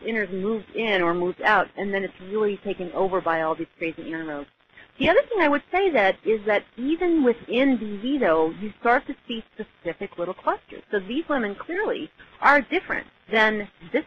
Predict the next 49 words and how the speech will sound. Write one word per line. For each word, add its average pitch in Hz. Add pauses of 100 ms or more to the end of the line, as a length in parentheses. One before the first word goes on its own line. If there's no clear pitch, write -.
woman, -
these 240
women 180
down 175
here. 233
There 175
are, 170
this 202
one 202
is 180
dominated 180
by 165 (180)
Senecio 190
leptotrichia 254
species. 220
These 175
are 165
dominated 160
by 147
Gardnerella. 202 (520)
So 302 (120)
you 233
get 403
the -
sense 254 (160)
that 196 (200)
not 202
all 180
B 175
V 165 (100)
is 160
the 156 (100)
same. 151
And 170
I 180
think 277
when 254
you 208
take 214
a -
step 190
back 226
and 175
realize 175
that 170
not 170
all 170
B 170
V 165